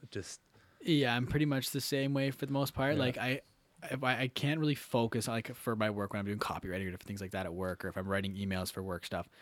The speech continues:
Speaker 2: I can't listen to a podcast and do it at the same time 'cause my
Speaker 1: Yeah.
Speaker 2: brain's, like, split.
Speaker 1: Same.
Speaker 2: Then I'll listen to music. I'm still pretty big into music. Like,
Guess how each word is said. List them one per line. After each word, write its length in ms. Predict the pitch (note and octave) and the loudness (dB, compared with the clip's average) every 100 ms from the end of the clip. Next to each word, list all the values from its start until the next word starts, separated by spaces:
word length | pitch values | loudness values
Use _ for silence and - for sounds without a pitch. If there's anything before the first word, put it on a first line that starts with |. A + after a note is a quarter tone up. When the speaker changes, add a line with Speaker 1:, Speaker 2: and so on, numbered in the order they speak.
| - - - _ - | -20 -20 -20 _ -4
Speaker 2:
I 80 | |
can't 300 | A#2 C#3+ B2 | 0 2 2
listen 180 | A2 G#2+ | 0 -2
to 40 | A2 | 0
a 40 | |
podcast 400 | G2+ G2 G#2 G2 | 2 2 4 0
and 80 | G#2+ | 0
do 60 | G2+ | -4
it 0 | |
at 60 | |
the 60 | F#2+ | -4
same 160 | G2 | -4
time 280 | F#2+ F#2+ A#2+ | -2 0 0
'cause 120 | B2+ | 0
my 100 | A#2+ | 0
Speaker 1:
Yeah. 20 | G2 | 2
Speaker 2:
brain's, 320 | G#2+ G2+ G2 | 4 2 2
like, 120 | F#2+ | -4
split. 460 | - - A#2 C3+ - | -6 -2 -2 -2 0
Speaker 1:
Same. 160 | G#2 | 2
Speaker 2:
Then 80 | G#2+ | 4
I'll 80 | A#2 | 2
listen 200 | A#2 C3 | 0 -2
to 20 | |
music. 180 | B2 B2 | -2 -2
I'm 160 | A#2 | -2
still 180 | B2+ D#3+ | 2 2
pretty 160 | C#3+ C3 | 2 2
big 180 | A2 G#2 | 0 0
into 120 | G#2+ | 0
music. 360 | G#2+ G#2+ A2 G#2+ | -2 -2 -4 -2
Like, 240 | F#2+ - | -2 -4